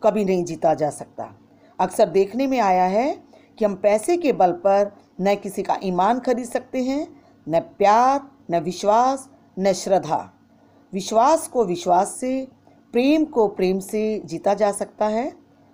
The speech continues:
अतः पैसे के बल पर संसार में प्रत्येक वस्तु नहीं खरीदी जा सकती। तो यहाँ हमने देखा कि विरोधाभास है कि पैसे के बिना भी काम नहीं चलता,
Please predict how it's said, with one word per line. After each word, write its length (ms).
अतः 440
पैसे 360
के 140
बल 200
पर 420
संसार 560
में 360
प्रत्येक 480
वस्तु 520
नहीं 280
खरीदी 420
जा 180
सकती। 460
तो 60
यहाँ 220
हमने 200
देखा 480
कि 80
विरोधाभास 800
है 300
कि 80
पैसे 400
के 160
बिना 340
भी 120
काम 280
नहीं 160
चलता, 580